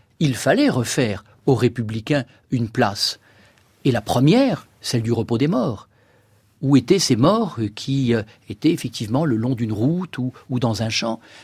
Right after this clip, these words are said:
Et donc, les familles voulaient récupérer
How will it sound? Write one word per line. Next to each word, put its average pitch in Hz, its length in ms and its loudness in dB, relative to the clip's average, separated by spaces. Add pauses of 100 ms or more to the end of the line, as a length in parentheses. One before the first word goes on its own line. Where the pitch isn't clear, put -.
(100)
Et - 80 -2
donc, 151 260 2 (160)
les 120 160 0
familles 156 400 0 (400)
voulaient 190 640 0
récupérer 104 640 -6